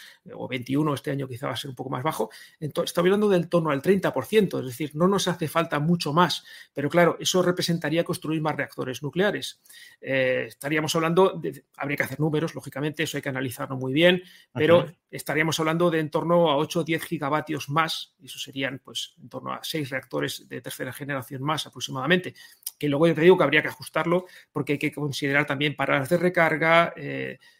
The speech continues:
Speaker 2: Claro.
Speaker 1: lógicamente todo eso hay que analizarlo bien, ¿no?
Speaker 2: Eh, hablemos justamente sobre esto, porque, bueno, una de las preguntas que te quería formular es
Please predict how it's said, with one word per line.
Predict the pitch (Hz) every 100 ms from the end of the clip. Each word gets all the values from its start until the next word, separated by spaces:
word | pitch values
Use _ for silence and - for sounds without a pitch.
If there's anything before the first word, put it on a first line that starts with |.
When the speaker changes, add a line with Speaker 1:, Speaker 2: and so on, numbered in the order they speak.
| _ _
Speaker 2:
Claro. | 104 98
Speaker 1:
lógicamente | 90 - 127 147 143
todo | 135 143
eso | 151
hay | 151
que | 147 147 139
analizarlo | 131 135 123 135 123
bien, | 113 107
¿no? | 135 - _ _ _ - - - _
Speaker 2:
Eh, | 135 131
hablemos | 104 170 202
justamente | - - 175 160
sobre | 156 120 104
esto, | 98 104
porque, | - 110 104 - -
bueno, | 110 104
una | 123 131
de | 135
las | 135
preguntas | 127 131 127 117
que | 104
te | 101
quería | 101 107
formular | 117 113 117 123
es | 120 -